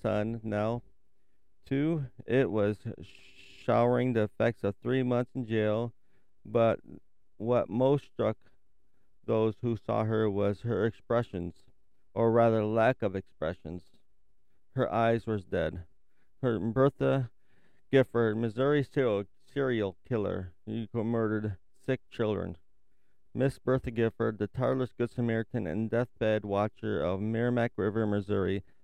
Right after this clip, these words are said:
suspected of killing seventeen, m-, ha-, suspected of seventeen murders, most of them children of Weeks. The police say she was confessed three and admitted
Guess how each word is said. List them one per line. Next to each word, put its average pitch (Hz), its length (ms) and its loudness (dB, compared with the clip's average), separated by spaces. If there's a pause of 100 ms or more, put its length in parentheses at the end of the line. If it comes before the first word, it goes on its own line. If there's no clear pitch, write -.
(140)
suspected - 580 0
of 107 160 -2
killing 104 320 -6
seventeen, 135 640 -4 (340)
m-, 92 120 -10 (760)
ha-, 107 480 -4
suspected 131 520 0
of 107 240 0
seventeen 147 440 4
murders, 117 440 2 (520)
most 135 280 0
of 135 60 0
them 127 180 2
children 120 380 -2
of 110 120 0
Weeks. 120 380 -2
The 110 100 2
police 123 340 -2
say 110 280 0 (880)
she 127 320 0
was 110 560 0
confessed 117 460 0 (120)
three 131 300 0
and 95 200 0
admitted 123 460 0